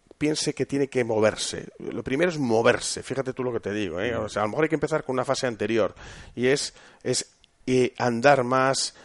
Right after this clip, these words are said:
Speaker 1: ir a los, subir escaleras en vez de ascensores. Aquí estamos en un primer piso.
Speaker 2: Mm.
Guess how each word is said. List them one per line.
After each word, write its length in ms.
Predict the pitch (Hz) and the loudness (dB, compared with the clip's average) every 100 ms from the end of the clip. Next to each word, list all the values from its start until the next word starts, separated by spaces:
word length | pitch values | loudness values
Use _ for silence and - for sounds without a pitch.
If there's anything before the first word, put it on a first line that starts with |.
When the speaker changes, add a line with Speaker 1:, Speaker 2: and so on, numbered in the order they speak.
| _ - | _ -6
Speaker 1:
ir 180 | 131 | 0
a 80 | 131 | 2
los, 320 | 139 131 - - | 2 0 -4 -6
subir 440 | - 127 123 135 | -4 -2 0 2
escaleras 600 | 123 - 123 127 120 120 | 2 2 2 4 2 0
en 80 | 123 | 0
vez 160 | 120 117 | 0 0
de 80 | 120 | -2
ascensores. 640 | - 117 - 110 117 - | -2 -4 -2 0 0 -4
Aquí 180 | - 127 | -6 -6
estamos 260 | - 135 135 | -4 -4 -2
en 100 | 123 | -4
un 140 | 113 | -4
primer 340 | 104 104 98 | -6 -6 -8
piso. 500 | - 139 143 - 90 - | -4 -4 -2 -4 -8 -8
Speaker 2:
Mm. 100 | - | -14